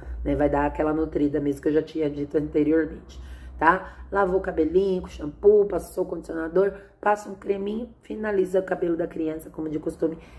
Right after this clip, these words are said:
e você já vai verificar que a cabecinha da criança já vai tá mais limpinha, tá? Se for necessário,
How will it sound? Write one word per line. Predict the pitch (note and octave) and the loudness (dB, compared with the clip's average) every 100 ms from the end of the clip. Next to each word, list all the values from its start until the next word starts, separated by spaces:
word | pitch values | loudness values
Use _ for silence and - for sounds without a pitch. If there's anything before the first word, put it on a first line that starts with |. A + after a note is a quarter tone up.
| - | -8
e | D3 | -4
você | D#3 D3+ | -2 0
já | D#3 | 2
vai | D3+ D3+ | 2 4
verificar | D3+ D3+ - D3+ D3+ - - | 2 0 -4 -6 -6 -8 -14
que | - | -10
a | |
cabecinha | D#3 D3+ D3 - C#3+ | -6 -4 -4 -4 -4
da | C#3 | -2
criança | - D3 C3+ C#3+ | -2 -4 -4 -2
já | D3+ | 0
vai | D3+ | 2
tá | D3+ D3+ | 0 -2
mais | D3+ D3 | -4 -4
limpinha, | F3 F#3+ - - - | -6 -6 -10 -16 -2
tá? | D#3+ G3+ - - - - | 2 2 -2 -16 -20 -20
Se | - - C4 C#4+ D4+ | -18 -8 4 6 6
for | - - E3+ E3 E3 | 2 2 8 8 8
necessário, | D#3+ C3+ C3 - F3 F#3+ - F#3 E3 D#3+ E3 E3 G#3 A3 B3 | 2 -4 -6 0 2 2 2 2 4 4 4 4 6 6 6